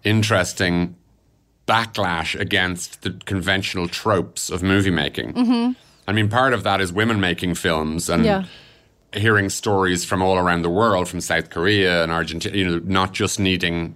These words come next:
Speaker 1: American movies or British pop music or whatever, you know, or whatever, um, that the tropes, the familiar conventions of, like, you know, when you see an eighties or a nineties movie,
Speaker 2: Mm-hmm.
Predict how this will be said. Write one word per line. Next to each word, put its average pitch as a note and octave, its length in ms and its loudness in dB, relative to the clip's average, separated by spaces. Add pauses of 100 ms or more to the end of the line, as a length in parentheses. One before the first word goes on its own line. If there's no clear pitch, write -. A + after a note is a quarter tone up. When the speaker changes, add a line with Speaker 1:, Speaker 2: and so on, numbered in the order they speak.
(140)
Speaker 1:
American F2+ 500 0
movies E2+ 520 0
or D#2 300 2 (920)
British F#2+ 460 -2
pop G2+ 300 0
music F2+ 500 0
or F#2 100 0
whatever, F#2 240 0
you A2 80 2
know, F2 140 2
or E2+ 80 0
whatever, G2 560 0
um, F2 380 0 (1000)
that G#2+ 300 0
the A2 80 -2
tropes, B2 680 0
the A#2 80 -4
familiar A#2 840 2
conventions G#2 840 -2
of, F2 80 -4
like, F2+ 120 0
you B2+ 120 2
know, A#2+ 100 2
when G#2+ 200 2
you G2+ 60 4
see G#2+ 200 0
an G2 100 0
eighties G2 440 0
or F2+ 100 0
a F2+ 40 2
nineties F2+ 520 0
movie, E2+ 500 2
Speaker 2:
Mm-hmm. A#3 500 0